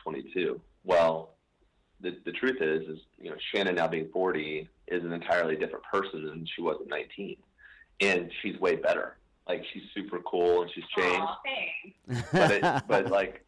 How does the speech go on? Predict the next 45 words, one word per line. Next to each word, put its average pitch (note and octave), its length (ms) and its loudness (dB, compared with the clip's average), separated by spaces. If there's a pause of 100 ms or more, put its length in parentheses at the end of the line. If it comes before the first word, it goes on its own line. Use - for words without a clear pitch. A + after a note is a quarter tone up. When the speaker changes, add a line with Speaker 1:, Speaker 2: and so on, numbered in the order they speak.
Speaker 1:
early C3 200 4
on, A2 160 2
I F#2 100 -2
had G2+ 120 -10
these F#2+ 120 -10
expectations F#2+ 540 -6
of E2 80 -16
the E2+ 80 -6
way E2 140 0
I, D#2+ 340 -2
I E2 40 -2 (280)
would F2 100 -2
hope G#2 280 -2
that D2+ 120 -4
we, E2 100 -10 (160)
she G2 60 -4
would D#2+ 220 -4
be. F#2 240 0
But - 240 -6
now F2 300 4 (100)
she's F2 140 -4
evolved D#2+ 440 4
into D#2 140 -2
who - 120 -10 (120)
she E2 60 -6
is D#2 200 -2
now D#2+ 280 -4
as D#2 60 -10
a D#2+ 120 -10
forty-year-old D#2+ 380 -2
woman. D#2+ 300 -2 (500)
Um, D#2 220 -2
I E2+ 100 2
didn't F2+ 340 0
hold F2+ 360 -2
her E2 140 4
to E2+ 200 -4
the D#2+ 80 0
way E2 220 4
she E2 80 -4
was D#2 220 2
at E2 80 -8
nineteen. D2 540 -8 (340)
And E2 180 2
I F2 120 2